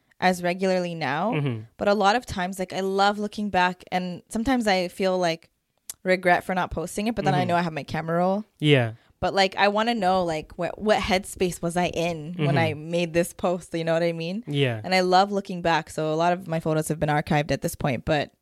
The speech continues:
Speaker 1: maybe I'll go
Speaker 2: Mm-hmm.
Speaker 1: back to just posting so that I can look back on it in a year's
Speaker 2: Yeah,
Speaker 1: time.
Speaker 2: I, I need to make some type of post at this point. Like,
Speaker 1: I'll coach you through it. Don't
Speaker 2: yeah, I
Speaker 1: worry.
Speaker 2: know.
Speaker 1: I got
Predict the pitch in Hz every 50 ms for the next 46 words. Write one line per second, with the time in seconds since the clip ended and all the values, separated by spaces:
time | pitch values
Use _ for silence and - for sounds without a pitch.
0 | _ _ _ _ _ _ - 285 311 302 247 214 - 185 180 180 170 - - 196
1 | 175 170 170 - - 160 156 165 - - 190 214 254 254 - 190 170 156 160 -
2 | - 160 156 165 - 147 123 - - - 147 - - - - - - - - -
3 | - 113 113 - - 135 135 139 139 143 147 139 - 127 120 113 113 110 - -
4 | - 120 117 120 113 117 110 110 110 - 117 113 110 - 123 113 113 120 117 -
5 | - - 120 113 113 131 - - 131 127 196 190 - - 175 170 - - 127 -
6 | - - 135 123 104 87 - - 71 - - - - - - - 71